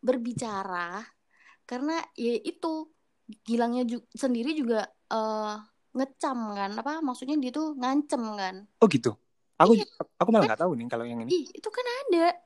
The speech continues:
Speaker 2: Oh.
Speaker 1: Ada itu yang, yang diancam sama Gilang.
Speaker 2: Oh, Gilang, dari Gilangnya juga ada, ada ancaman gitu ya?
Speaker 1: Iya, makanya
Speaker 2: Oh.
Speaker 1: banyak korban-korbannya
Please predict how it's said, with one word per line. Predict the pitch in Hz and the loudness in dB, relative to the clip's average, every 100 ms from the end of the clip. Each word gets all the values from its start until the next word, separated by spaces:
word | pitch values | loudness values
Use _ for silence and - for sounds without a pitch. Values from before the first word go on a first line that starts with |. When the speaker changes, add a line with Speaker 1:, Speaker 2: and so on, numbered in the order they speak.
| _ _ | _ _
Speaker 2:
Oh. | 175 202 | 0 2
Speaker 1:
Ada | 359 392 | 2 2
itu | 381 381 | 0 0
yang, | 370 359 339 - _ _ _ _ | 0 0 -2 -4 _ _ _ _
yang | 294 294 | 2 2
diancam | 269 269 277 302 | 4 2 0 0
sama | 302 302 | 2 2
Gilang. | 269 262 262 247 247 _ _ _ _ _ _ _ _ _ - | 2 0 0 -2 -8 _ _ _ _ _ _ _ _ _ -2
Speaker 2:
Oh, | 170 | 0
Gilang, | 147 139 180 202 | 4 4 2 -8
dari | - 127 127 120 | -10 -4 -2 0
Gilangnya | 123 113 147 | -2 -2 -2
juga | 147 117 110 | 0 0 0
ada, | 113 - _ | 0 -2 _
ada | - 120 113 | -2 0 -2
ancaman | 110 123 208 170 | -4 -6 -6 -6
gitu | 117 110 | -8 -12
ya? | 104 | -10
Speaker 1:
Iya, | 359 508 539 320 311 440 - _ _ - | -8 -4 -2 -2 -4 -8 -14 _ _ -10
makanya | 269 330 453 | -6 -6 -4
Speaker 2:
Oh. | |
Speaker 1:
banyak | 285 294 | -2 -2
korban-korbannya | 302 269 254 254 254 262 302 | -2 -4 -4 -4 -2 -2 -2